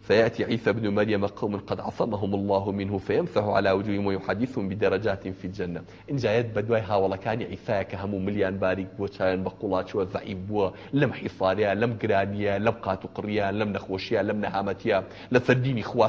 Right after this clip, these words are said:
ثابت بوون، دینیان نەدۆڕان، ڕوبەڕووی دەجال بوونەوە، ڕوبەڕوو بوونەوەی هەموو، ڕوبەڕووی هەموو قواتی دنیا بوونەوە، تەحملی ئەو هەموو تەقینەوە، ئەو هەموو ئاگرو، ئەو هەموو دووکەڵ و ئەو هەموو شەڕ گەورە کە لەگەڵ یەک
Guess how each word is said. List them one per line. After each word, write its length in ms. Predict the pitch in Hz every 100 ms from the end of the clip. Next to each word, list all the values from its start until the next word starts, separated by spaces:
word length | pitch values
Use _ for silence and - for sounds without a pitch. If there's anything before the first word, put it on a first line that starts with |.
| -
ثابت 260 | 104 113 110
بوون، 140 | 107 101 110
دینیان 300 | 123 104 101
نەدۆڕان، 400 | 113 110 107 104 95
ڕوبەڕووی 340 | 120 104 113 110
دەجال 300 | 104 117 104 107
بوونەوە، 300 | 101 101 92 - -
ڕوبەڕوو 360 | 170 147 131 127
بوونەوەی 240 | 127 139 135
هەموو، 180 | - 180 - -
ڕوبەڕووی 400 | 147 131 139 143 - -
هەموو 220 | 143 214
قواتی 320 | 160 127 123 123
دنیا 300 | 127 131 113
بوونەوە، 320 | 120 117 107 95 - - -
تەحملی 400 | - 135 135 262
ئەو 100 | 196 -
هەموو 160 | 117 120 -
تەقینەوە، 400 | - 120 120 120
ئەو 100 | 143 127
هەموو 200 | 123 117
ئاگرو، 280 | 120 123 143
ئەو 100 | 107
هەموو 160 | 127 123
دووکەڵ 260 | 120 - 139
و 60 | -
ئەو 100 | 165 -
هەموو 200 | 131 -
شەڕ 140 | 117 117
گەورە 260 | 117 117 117 - - -
کە 60 | 139
لەگەڵ 180 | 123 151 135
یەک 140 | 175